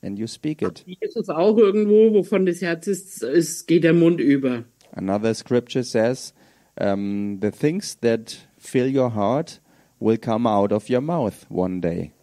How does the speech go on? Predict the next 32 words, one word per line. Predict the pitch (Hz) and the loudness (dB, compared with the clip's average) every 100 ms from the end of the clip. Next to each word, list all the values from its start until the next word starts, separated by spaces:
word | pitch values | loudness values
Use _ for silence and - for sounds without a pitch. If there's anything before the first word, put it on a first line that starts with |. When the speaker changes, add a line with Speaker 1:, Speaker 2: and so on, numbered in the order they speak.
| _ _ _ _ _ _ - | _ _ _ _ _ _ -14
Speaker 2:
Also | 123 139 | -6 -2
lasst | 143 139 - | 0 -2 0
uns | 165 165 | 0 0
doch | 185 180 | 0 2
mit | 185 170 | 2 2
dem | 185 180 | 2 2
Wort | 196 190 | 0 0
Gottes | 247 254 160 - | -2 0 -4 -2
füllen, | 139 135 143 | 0 2 2
unseren | 147 147 147 160 | 0 -2 -2 -4
Verstand | 147 147 - 156 175 170 | -4 -6 -4 -2 0 -2
an-, | 147 156 | -2 -2
also | - 143 151 | 0 -2 0
unser | 151 143 135 | 0 0 -2
Denken | 147 160 180 180 | 0 0 0 -2
erneuern, | - 135 139 131 143 175 196 - - - | -2 -2 0 0 2 0 -2 -8 -14 -10
dass | 127 120 - | -8 -6 0
dann | 131 156 | 0 2
auch | 147 143 | 0 -2
das | 156 143 131 | -2 -2 -2
Richtige | 120 - 151 170 175 | -6 -6 0 2 2
rauskommt. | 208 226 - 143 113 110 - | 0 -2 -4 -6 -6 -8 -14
Speaker 1:
So | - 117 | 0 2
let | 107 123 139 | 4 2 0
us | 135 - | -2 -4
fill | 131 147 165 | -2 0 0
ourselves | 117 117 - 120 131 147 - | -2 -2 -2 -2 -2 -4 -4
with | 117 110 | -2 -2
the | 101 | 0
word | 104 117 | 0 0
of | 117 - | -4 -2
God, | 95 107 143 | 0 2 -2